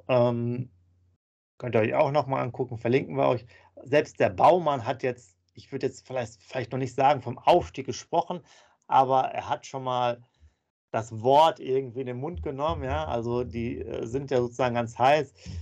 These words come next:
Äh, Ole Werner hat das ja auch schon erwähnt, also man geht jetzt schon richtig davon aus, dass vielleicht noch eine Zielformulierung kommt, ein bisschen davon abhängig, ob jetzt gegen Hannover gewonnen wird oder nicht.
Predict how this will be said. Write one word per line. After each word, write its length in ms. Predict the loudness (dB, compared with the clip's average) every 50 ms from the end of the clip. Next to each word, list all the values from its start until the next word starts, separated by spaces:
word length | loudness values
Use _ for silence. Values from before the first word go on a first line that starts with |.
| -14 -14 -14
Äh, 220 | -8 -4 -2 -2 -2 0
Ole 280 | 2 2 2 2 4
Werner 280 | 4 4 4 6 4 2
hat 80 | 0
das 120 | 0 -4 -4
ja 140 | -4 0 0
auch 160 | 0 0 -2
schon 420 | -4 -8 -6 -6 -8 -10 -12 -14 -18 _ -8
erwähnt, 480 | -6 -6 -4 0 2 4 4 2 2 0
also 400 | -4 -2 -2 0 -2 -2 -4 -6 -12 _ _ _ _ _ _ _ _
man 300 | -10 -6 -2 -2 -2 0
geht 220 | 2 0 0 0 0
jetzt 100 | -4 -2
schon 140 | -2 0
richtig 240 | 0 -2 -4 -6 -2
davon 320 | 0 0 0 0 -2 -2 0
aus, 220 | 2 2 2 0
dass 120 | -4 -6
vielleicht 240 | 0 2 0 2 0
noch 80 | -2 -4
eine 140 | -4 -4 -6
Zielformulierung 680 | -6 -8 -8 -4 -4 -4 -2 0 2 2 0 0 0
kommt, 400 | 0 0 0 0 0 -6 -10 -8
ein 140 | -6 -4 -2
bisschen 380 | -2 -2 -2 -2 -4 -4 -2 0
davon 280 | 0 0 -2 -2 -4
abhängig, 460 | -4 -4 -4 -2 -4 -4 -4 -4 -6
ob 100 | -6 -2
jetzt 200 | -2 -4 -4 -2
gegen 160 | -6 -4 0 0
Hannover 340 | 0 0 0 -2 -4 -6
gewonnen 320 | -6 -2 0 0 0 0 -2
wird 120 | -2 -2
oder 120 | -2 -4 -4
nicht. 240 | -4 -6 -8 -12